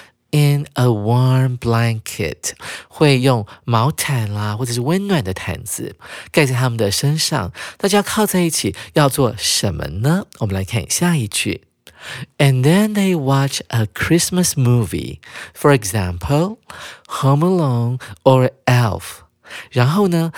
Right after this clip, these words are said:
他们会窝在一起，盖着一件毯子，坐在沙发上面，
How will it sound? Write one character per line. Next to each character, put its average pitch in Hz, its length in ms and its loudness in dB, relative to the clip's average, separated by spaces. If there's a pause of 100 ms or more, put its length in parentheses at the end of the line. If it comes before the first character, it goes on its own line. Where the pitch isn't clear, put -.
(120)
他 - 140 -2
们 151 100 -2
会 143 240 2
窝 170 300 4
在 165 200 0
一 123 160 -4
起， - 440 -6 (240)
盖 208 180 4
着 147 140 2
一 127 40 2
件 127 220 0
毯 - 420 -6
子， - 240 -6 (240)
坐 170 140 4
在 151 200 4
沙 175 260 2
发 180 200 0
上 170 240 -2
面， 139 320 -2